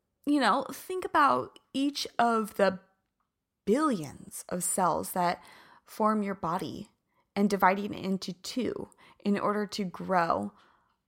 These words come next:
brand new. So similarly, in twenty twenty-one, you are splitting seeds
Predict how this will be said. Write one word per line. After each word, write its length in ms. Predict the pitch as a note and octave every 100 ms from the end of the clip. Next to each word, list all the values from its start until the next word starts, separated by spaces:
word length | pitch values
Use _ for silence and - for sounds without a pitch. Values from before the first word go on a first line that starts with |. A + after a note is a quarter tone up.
| _ _ _ -
brand 580 | F3+ F3+ F3+ F3 F3+ F3+
new. 360 | E3 - G3 - - - _ _ _
So 360 | - A#3+ A3 -
similarly, 840 | - C4 D4+ C#4 G3 G3 G3 G3
in 140 | - G3
twenty 280 | - G#3 G3
twenty-one, 680 | - F#3 F3+ C#4 B3+ G#3+
you 140 | G3+ G3+
are 120 | G3+
splitting 560 | - - A3+ A#3+ B3+
seeds 520 | B3 - G3 F#3+ G#3+